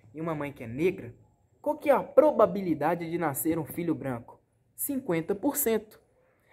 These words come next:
Qual é a probabilidade de nascer um filho negro? Cinquenta por cento. Isso quer dizer que, se nascer um filho branco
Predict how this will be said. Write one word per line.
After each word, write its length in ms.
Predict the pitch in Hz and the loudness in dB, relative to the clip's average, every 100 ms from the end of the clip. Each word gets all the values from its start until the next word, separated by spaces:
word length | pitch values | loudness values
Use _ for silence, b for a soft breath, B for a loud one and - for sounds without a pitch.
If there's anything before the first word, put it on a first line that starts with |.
| _ | _
Qual 180 | 277 269 | 10 10
é 80 | 262 | 10
a 80 | |
probabilidade 960 | 233 277 294 254 190 208 170 170 220 190 | 4 2 2 4 2 0 -4 0 -2 -2
de 80 | 214 | -4
nascer 320 | 190 151 233 | -4 -2 -2
um 60 | 196 | -4
filho 300 | - 254 269 | -2 2 6
negro? 480 | 240 202 135 117 - _ _ _ | 8 8 4 -8 -16 _ _ _
Cinquenta 680 | - - 269 247 220 254 202 | -10 -6 -4 -4 -4 -2 -6
por 240 | - 120 | -6 -10
cento. 440 | - 156 160 - - _ _ _ _ _ _ _ _ _ _ - _ _ | -6 -4 -4 -8 -20 _ _ _ _ _ _ _ _ _ _ -20 _ _
Isso 300 | 285 277 269 | 2 2 2
quer 160 | 247 220 | 4 6
dizer 580 | 185 165 170 208 175 - | 4 -2 -2 -4 -4 -10
que, 340 | 165 151 113 - _ _ _ _ _ _ _ | -8 -6 -6 -14 _ _ _ _ _ _ _
se 160 | - 277 | -8 0
nascer 400 | 285 220 240 226 | 2 4 4 4
um 60 | |
filho 280 | 202 - 214 | 4 2 2
branco 460 | 143 160 151 - | 4 4 4 -2